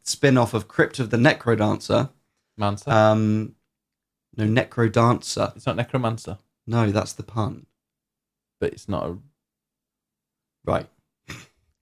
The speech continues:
Speaker 1: That's the pun, Ben.
Speaker 2: Yeah.
Speaker 1: So Crypt of the Necrodancer, because it's a dungeon crawling game.
Speaker 2: Do you have to dance?
Speaker 1: It's in rhythm.
Speaker 2: Oh.
Speaker 1: Okay. Hang on. Let me, okay. Reference for you.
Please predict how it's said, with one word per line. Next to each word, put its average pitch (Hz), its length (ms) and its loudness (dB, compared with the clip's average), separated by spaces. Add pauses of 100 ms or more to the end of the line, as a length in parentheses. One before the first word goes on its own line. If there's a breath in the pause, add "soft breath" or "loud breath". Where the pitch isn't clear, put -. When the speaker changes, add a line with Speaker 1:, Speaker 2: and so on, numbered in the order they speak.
(140)
Speaker 1:
That's - 160 -6
the - 100 -12
pun, - 240 -12
Ben. - 220 -16 (200)
Speaker 2:
Yeah. 82 60 -20
Speaker 1:
So 110 160 0
Crypt - 340 -4
of 160 140 -2
the 147 80 4
Necrodancer, 123 1120 2 (440)
because 117 420 0
it's 127 200 0
a 120 60 0
dungeon 127 440 4
crawling 104 360 2
game. 101 440 0
Speaker 2:
Do - 40 -18 (440)
you 98 40 -8
have 101 40 -10
to 101 60 -16
dance? 92 380 -4 (300)
Speaker 1:
It's - 200 -2
in 110 160 2
rhythm. - 440 0 (500)
Speaker 2:
Oh. 113 340 -10 (920)
Speaker 1:
Okay. 113 280 0 (640)
Hang 110 140 -6
on. - 200 -16
Let 123 120 2
me, 135 120 -2 (140)
okay. - 160 -10 (160)
Reference 143 360 2
for 139 100 2
you. 110 280 4